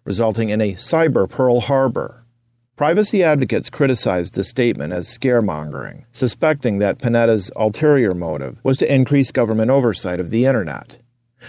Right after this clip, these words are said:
Approximately eighty-five percent of the critical infrastructure in the U S is privately held, and the government's authority over it is limited.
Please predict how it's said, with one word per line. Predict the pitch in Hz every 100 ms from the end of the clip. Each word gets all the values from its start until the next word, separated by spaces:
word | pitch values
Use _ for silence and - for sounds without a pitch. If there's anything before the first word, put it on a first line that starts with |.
| -
Approximately | 107 135 127 - 131 123 90
eighty-five | 147 180 196 175 160
percent | 175 151 170 131
of |
the | 113
critical | - 135 135 131
infrastructure | 131 107 87 - 82 78 98 104
in | 107
the | 113
U | 123 127
S | 123 92
is | 104 -
privately | - 120 113 - 113
held, | 101 123 107 64 - -
and | - 117
the |
government's | 117 127 135 139 -
authority | 131 156 143 131 95
over | 85 90 87
it | 87
is | - 104
limited. | 117 147 113 76 60 -